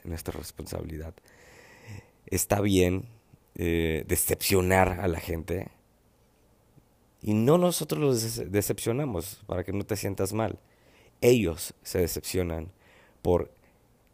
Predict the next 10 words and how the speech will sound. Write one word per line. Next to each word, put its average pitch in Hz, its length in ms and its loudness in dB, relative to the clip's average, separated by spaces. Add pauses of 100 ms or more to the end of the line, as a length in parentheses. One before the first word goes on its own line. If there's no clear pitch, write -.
(800)
crearse 113 480 6
expectativas 95 800 2
hacia 87 180 -2
nosotros, - 640 -8 (640)
cuando 90 280 2
no 104 340 6
es 98 320 0
nuestra 87 400 -2
responsabilidad 82 960 -2 (1080)
cumplir 92 640 2